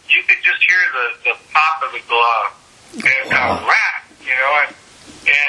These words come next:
Speaker 1: it was like, "Good morning." I mean, it, I think it was Dick Allen and, you know,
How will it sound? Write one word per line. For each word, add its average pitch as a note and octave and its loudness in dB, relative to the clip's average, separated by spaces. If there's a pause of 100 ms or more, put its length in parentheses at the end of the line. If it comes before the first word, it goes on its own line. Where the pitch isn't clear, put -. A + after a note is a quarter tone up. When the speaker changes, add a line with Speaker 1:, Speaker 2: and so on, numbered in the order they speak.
Speaker 1:
it F3 0
was G3+ -2
like, D#3 2
"Good C3+ -6
morning." E3 2 (100)
I D3 0
mean, C#3+ -2 (160)
it, D#3 0 (120)
I C#3 2 (120)
think - 2
it B2 -2
was B2+ -6 (160)
Dick C#3+ 0
Allen C#3+ 0
and, - -20 (140)
you A#2 0
know, A2+ 2